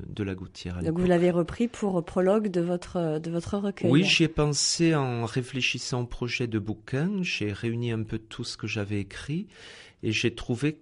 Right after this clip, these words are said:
Speaker 1: que c'était intéressant pour le, les lecteurs de, de voir un petit peu, euh, ma personnalité par rapport à la poésie, parce que qui je suis en dehors de la poésie, c'est pas très intéressant pour un recueil, mais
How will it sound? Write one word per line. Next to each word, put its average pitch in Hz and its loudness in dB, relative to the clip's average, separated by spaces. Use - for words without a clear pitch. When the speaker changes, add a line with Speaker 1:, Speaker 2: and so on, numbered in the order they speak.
Speaker 1:
que 120 -2
c'était 117 -2
intéressant 113 -2
pour 104 -4
le, 98 -2
les 90 -2
lecteurs 139 -4
de, 101 -8
de 80 -4
voir 117 -4
un 101 -2
petit - -10
peu, - -6
euh, 101 0
ma 107 0
personnalité 110 -2
par 139 -6
rapport 120 -6
à 117 -4
la 110 -2
poésie, 139 -6
parce - -12
que 92 -4
qui 104 -8
je 95 -4
suis - -4
en 101 -2
dehors 98 -6
de 98 -4
la 90 -6
poésie, 98 -6
c'est - -10
pas 95 -6
très 92 -8
intéressant 95 -6
pour 95 -8
un 92 -4
recueil, 151 -4
mais 107 -4